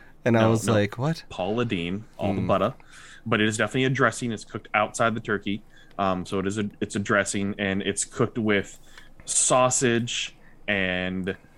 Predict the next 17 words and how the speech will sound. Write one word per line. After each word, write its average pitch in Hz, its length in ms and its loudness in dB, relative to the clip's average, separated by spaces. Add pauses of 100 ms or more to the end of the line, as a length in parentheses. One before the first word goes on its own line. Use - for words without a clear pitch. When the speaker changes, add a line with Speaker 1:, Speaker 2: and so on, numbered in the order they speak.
(160)
Speaker 2:
oh - 260 -6
God, 90 400 -2
and 98 140 -4
sage, 117 840 4 (240)
and 101 140 -8
it 95 80 -4
is 92 80 -8
so 113 420 0
Speaker 1:
Mm. - 40 -2
Speaker 2:
delicious. 104 640 0 (380)
And 98 420 2
it's 107 280 -6
the, 107 280 -4
the 110 120 0
way 117 400 4
it's 120 200 2
made, 92 580 -2